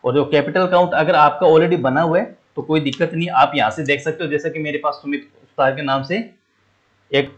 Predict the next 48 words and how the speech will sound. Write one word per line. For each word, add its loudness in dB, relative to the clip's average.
laser 2
क्रिएट 0
है 0
और -2
उसका 0
capital 0
count 0
का 4
मेरे 0
पास 0
laser 0
already 0
बना -6
हुआ -14
है, -20
ठीक -6
है। -6
अब 4
मेरे 2
को -2
यहाँ 2
पर -2
क्या 0
करना 0
होगा, -2
तो -4
अब 2
सबसे -2
पहले 2
यहाँ 4
पर 0
जो -4
opening -2
balance 0
है, -2
इसके -2
अंदर 2
यहाँ 2
पर -2
कॉलम 2
हम 2
लाएंगे, 0
कर्सर -6
लाएंगे, -2
और -4
यहाँ 0
पर -6
जो -4